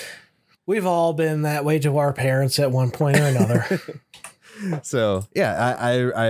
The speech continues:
Speaker 2: I, I like this episode. I really enjoyed Zombo. Um, before you get into the trivia, I just wanna do this. That way we can move into the next episode. Uh,
Speaker 1: Yeah, that's fair.
Speaker 2: uh, I liked Zombo episode.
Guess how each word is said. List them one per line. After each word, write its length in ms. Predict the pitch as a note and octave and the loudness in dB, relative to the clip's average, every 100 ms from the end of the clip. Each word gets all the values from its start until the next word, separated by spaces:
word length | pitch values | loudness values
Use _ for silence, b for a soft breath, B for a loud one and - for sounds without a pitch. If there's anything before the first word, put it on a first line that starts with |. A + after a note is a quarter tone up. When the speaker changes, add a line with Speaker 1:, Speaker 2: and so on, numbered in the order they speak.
| A2+ | 2
Speaker 2:
I, 80 | G#2+ - - | -2 -4 -2
I 80 | |
like 340 | G#2 G#2+ G#2 - | 0 2 0 -2
this 220 | A#2 - | -2 0
episode. 420 | G2 - A2 G#2 | -2 -2 -2 0
I 140 | G2+ A#2+ | 0 0
really 380 | C#3 D#3 D3 C3+ | 0 0 0 0
enjoyed 480 | A#2 A#2+ A#2+ A#2+ | 0 0 -2 -2
Zombo. 680 | G#2+ A2+ A#2 B2 B2 B2+ C#3 | -2 0 0 0 0 0 -2
Um, 220 | G2 G2 | -2 0
before 300 | G2+ - C3+ | 0 -2 -2
you 60 | B2 | 0
get 100 | A#2+ | 0
into 200 | A#2 A2+ | -2 -2
the 60 | G2+ | -4
trivia, 500 | - A2+ G2+ G2+ G2 | -2 -2 0 0 0
I 40 | |
just 240 | F#2+ G2 | -2 -2
wanna 380 | G2+ F#2+ F#2 F2+ - _ - | -2 0 0 -2 -6 _ -6
do 120 | G2+ | -4
this. 340 | F#2 G2+ - | 0 0 -2
That 140 | G2+ E2 | -2 -2
way 120 | F2+ | -2
we 160 | F2+ F2+ | -4 -4
can 120 | F#2 | -4
move 360 | F#2 F#2 F#2 F2+ | -4 -2 -2 -2
into 200 | F#2 G2 | -4 -4
the 80 | |
next 280 | F2 F2 - | -4 -4 -6
episode. 380 | E2+ - F#2 G#2+ b b b b b | -10 -6 -6 -6 b b b b b
Uh, 360 | G2 G2 F2+ F2 | -2 0 2 2
Speaker 1:
Yeah, 180 | B3+ A#2+ | 0 0
that's 180 | C#3 - | -4 -4
fair. 240 | G2 G#2+ _ - | -8 -10 _ -4
Speaker 2:
uh, 420 | A#2+ G#2+ G#2 G2 - | 0 2 0 -2 -4
I 100 | C#3 | -4
liked 240 | E3+ E3+ C3+ | 0 -2 -2
Zombo 400 | B2+ C3+ C#3 B2+ | -2 -2 0 -2
episode. 640 | A2+ A#2+ - A#2+ A#2 G#2 | -2 -4 0 0 0 -4